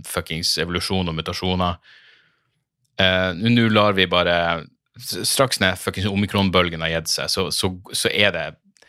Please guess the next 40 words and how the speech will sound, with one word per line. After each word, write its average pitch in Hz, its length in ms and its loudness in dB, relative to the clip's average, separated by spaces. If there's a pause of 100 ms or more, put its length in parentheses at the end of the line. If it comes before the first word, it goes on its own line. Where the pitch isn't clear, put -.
(720)
da, 90 240 2
da 113 80 2
åpner 120 320 2
vi, 139 160 2
da 127 160 2
går 131 240 0
vi 117 80 2
tilbake 110 320 0
til 101 140 0
et - 20 -2
vanlig 98 240 2
liv, - 320 -4
og 92 80 -10
så, 101 240 0
og 120 160 -2
så 113 160 0 (400)
er 120 160 0
vi 123 80 0
alle 113 240 0
bare 92 240 2
innforstått 92 640 -2
med 73 160 -2
at, - 280 -12 (600)
ja, 143 160 4
det 131 80 2
er 120 80 0
en 101 80 -2
viss 95 160 2
risiko 98 560 0
involvert, 98 560 0
men, 85 160 -4
eh, 82 220 -2 (1160)
de 110 240 2
som 95 160 0
er 90 240 4
mest 107 240 0
sårbare 95 480 2
har 85 80 -6
fått 92 220 -2
tre 98 100 2